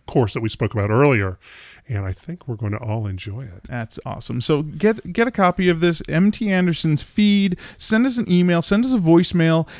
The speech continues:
Speaker 2: and we will discuss this on April third. And we'd love to have your input into what you thought about this book and the idea that,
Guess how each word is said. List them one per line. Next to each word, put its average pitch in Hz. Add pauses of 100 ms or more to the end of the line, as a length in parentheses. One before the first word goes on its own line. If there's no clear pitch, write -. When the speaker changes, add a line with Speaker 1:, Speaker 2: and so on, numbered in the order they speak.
Speaker 2:
and 143
we 170
will 208
discuss 233
this 214
on 160
April 175
third. 240
And 147
we'd 135
love 156
to 175
have 185
your 170
input 208
into 156
what 165
you 220
thought 196
about 202
this 214
book -
and 151
the 151
idea 147
that, 220